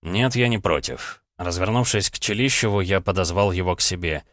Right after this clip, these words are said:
"Николай Александрович, Её Величеству не здоровится", сообщил я подбежавшему ко мне поручику.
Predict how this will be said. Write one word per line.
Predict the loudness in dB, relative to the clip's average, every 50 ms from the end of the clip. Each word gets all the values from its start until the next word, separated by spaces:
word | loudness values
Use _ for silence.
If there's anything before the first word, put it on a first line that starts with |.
| _ _ _ _ _ _ _ _ _ _ _ -10
"Николай | -4 -2 2 4 4 6
Александрович, | 4 4 2 2 2 2 2 2 2 0 0 0 -2 -2 -2
Её | -2 0 0 0 0
Величеству | 0 0 -2 -2 -2 -2 -2 -2 -2 -2
не | 0 0 0
здоровится", | 0 2 2 2 2 2 2 0 0 -2 -4 -6 -8 -12 _ _ _
сообщил | -8 -4 -4 -4 -2 -2 -2 0 0 0
я | 0 0
подбежавшему | -2 -4 -6 -6 -4 -2 -2 -2 -2 -2 -2 -4 -4 -2
ко | -2 -2
мне | -2 -2 -2 -2
поручику. | 0 0 0 0 -2 -4 -6 -6 -6 -6 -8